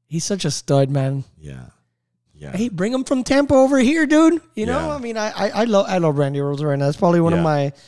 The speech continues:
Speaker 2: He's
Speaker 1: one of my
Speaker 2: electric.
Speaker 1: favorite players in,
Speaker 2: He's
Speaker 1: in the
Speaker 2: electric.
Speaker 1: bigs.
Speaker 2: He's electric. And the, what he did in the World Baseball Classic,
Speaker 1: Oh, yeah.
Speaker 2: that was classy. That was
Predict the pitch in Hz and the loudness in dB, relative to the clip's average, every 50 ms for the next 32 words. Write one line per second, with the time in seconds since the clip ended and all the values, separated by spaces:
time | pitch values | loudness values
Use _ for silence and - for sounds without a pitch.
0 | - 104 110 110 - 160 175 175 165 - - 165 160 151 135 - 156 151 147 147 | -14 -10 -6 -4 -2 -2 0 0 -2 -2 -2 -2 -2 -2 -2 -4 -4 -4 -4 -4
1 | 143 143 - 135 127 113 101 101 101 139 135 143 139 135 143 147 - - - _ | -4 -4 -4 -4 -4 -4 -4 -4 -4 -4 -4 -4 -4 -6 -6 -12 -16 -18 -20 _
2 | 95 95 92 95 87 87 87 82 - 87 82 78 - - _ _ _ _ _ - | -14 -10 -10 -8 -8 -8 -10 -10 -10 -12 -12 -12 -14 -20 _ _ _ _ _ -12
3 | 92 92 90 87 87 90 87 90 90 85 92 95 98 95 92 87 87 90 90 87 | -8 -8 -6 -6 -6 -6 -8 -8 -8 -8 -8 -8 -6 -6 -8 -8 -6 -8 -8 -8
4 | 82 90 90 - - 95 90 - 104 101 104 92 76 69 62 58 110 120 - - | -8 -8 -8 -10 -12 -14 -16 -14 -14 -10 -6 -4 -4 -4 -4 -6 -10 -14 -16 -16
5 | 87 80 78 - - - 82 78 80 - - 87 82 80 80 - 87 87 - - | -16 -14 -14 -16 -16 -16 -16 -16 -16 -16 -16 -16 -18 -18 -18 -20 -20 -20 -20 -20
6 | - - - | -20 -20 -20